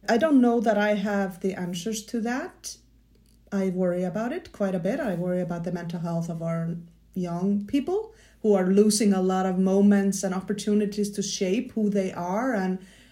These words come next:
and energize or regenerate themselves. And I know I feel it even myself. But I have just made a simple choice in my life. I have decided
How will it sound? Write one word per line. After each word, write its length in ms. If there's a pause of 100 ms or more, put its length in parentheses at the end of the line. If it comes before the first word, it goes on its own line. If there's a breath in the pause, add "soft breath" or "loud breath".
(260 loud breath)
and 180
energize 640
or 60
regenerate 840
themselves. 640
And 160
I 120
know 260
I 200
feel 360
it 120
even 260
myself. 600 (1080 soft breath)
But 240
I 180
have 200
just 380 (160)
made 240
a 100
simple 580
choice 440
in 120
my 140
life. 460 (320)
I 120
have 220
decided 760